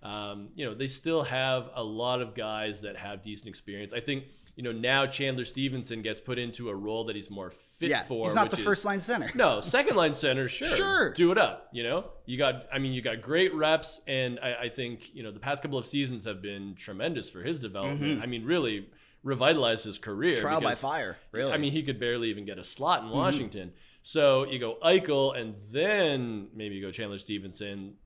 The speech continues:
Speaker 1: Things just line up a lot better. Again, I mean, they're gonna live and die by the goaltending, and,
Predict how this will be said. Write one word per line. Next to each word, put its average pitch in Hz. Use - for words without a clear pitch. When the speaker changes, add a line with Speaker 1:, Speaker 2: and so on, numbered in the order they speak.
Speaker 1:
Things 165
just 123
line 113
up 107
a 95
lot 98
better. 98
Again, 139
I 113
mean, 127
they're 135
gonna 147
live 160
and 170
die 147
by 139
the 127
goaltending, 110
and, 113